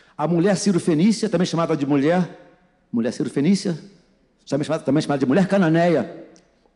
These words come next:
A Bíblia, a Bíblia não consta, não consta, que o Senhor Jesus tenha elogiado a fé dos discípulos, não consta.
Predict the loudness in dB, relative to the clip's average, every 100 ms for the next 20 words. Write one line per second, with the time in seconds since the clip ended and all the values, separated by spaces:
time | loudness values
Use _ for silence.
0 | _ -20 -20 _ _ _ _ _ _ _
1 | _ _ _ _ _ _ _ _ -6 -6
2 | -2 0 2 2 2 0 -6 -14 -20 _
3 | _ _ _ _ -8 0 0 0 0 -2
4 | -4 -12 -20 _ -2 2 4 4 2 0
5 | 0 -2 -8 -8 -20 -20 _ _ _ _
6 | -2 0 0 -2 -4 -10 -18 _ _ _
7 | -20 -20 _ _ -2 0 2 2 4 2
8 | 0 2 -2 0 0 0 0 0 0 2
9 | 0 2 2 2 0 -2 0 0 2 2
10 | 0 0 -2 0 -2 -4 -2 2 2 0
11 | -2 -2 -6